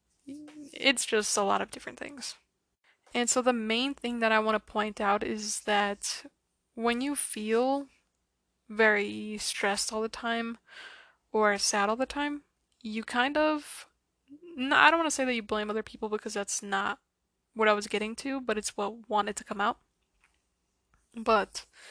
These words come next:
that's something that I do a lot. So I know that if I do it, a lot of people, other people, do the same thing. And something that I learned from basically trying to overcome my sadness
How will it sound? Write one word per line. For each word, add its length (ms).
that's 140
something 260
that 100
I 140
do 260
a 80
lot. 240
So 220
I 100
know 140
that 80
if 100
I 120
do 160
it, 100
a 40
lot 120
of 60
people, 400
other 220
people, 400
do 100
the 140
same 260
thing. 520
And 160
something 300
that 100
I 80
learned 400
from 720
basically 440
trying 260
to 280
overcome 480
my 200
sadness 680